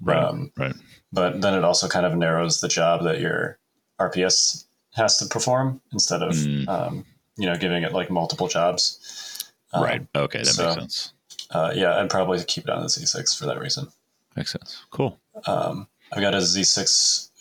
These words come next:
Speaker 2: uh, phase one with a clone specialist, which
Speaker 1: Mm-hmm.
Speaker 2: is, um, for fire support. <laughs>
Speaker 1: <laughs>
Speaker 2: That's pretty much all it's for.
Speaker 1: Yep.
Speaker 2: Uh, to kick off a fire support, it's actually,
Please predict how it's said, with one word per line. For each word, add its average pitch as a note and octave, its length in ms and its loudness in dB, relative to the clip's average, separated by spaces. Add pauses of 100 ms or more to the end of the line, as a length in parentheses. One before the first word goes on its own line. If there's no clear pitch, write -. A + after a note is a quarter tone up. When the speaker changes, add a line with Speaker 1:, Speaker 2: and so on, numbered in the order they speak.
(180)
Speaker 2:
uh, G2+ 120 -2
phase F#2+ 300 0
one F#2 200 4
with E2+ 140 0
a E2 60 -4
clone F#2+ 280 0
specialist, - 840 2
which F#2+ 180 2
Speaker 1:
Mm-hmm. G2 180 4
Speaker 2:
is, F2 260 2
um, F2+ 420 0 (220)
for - 140 -4
fire F#2 220 0
support. - 480 -2
<laughs> - 180 -2
Speaker 1:
<laughs> - 0 - (800)
Speaker 2:
That's A#2+ 140 4
pretty A2 160 2
much G2+ 160 2
all F#2 160 6
it's F#2+ 120 4
for. F#2+ 340 0 (260)
Speaker 1:
Yep. D2+ 160 2 (240)
Speaker 2:
Uh, F#2 200 4
to - 160 0
kick G2 220 0
off F#2 200 2
a F2+ 60 -6
fire F#2 240 0
support, - 420 0
it's A2 140 2
actually, F#2+ 520 2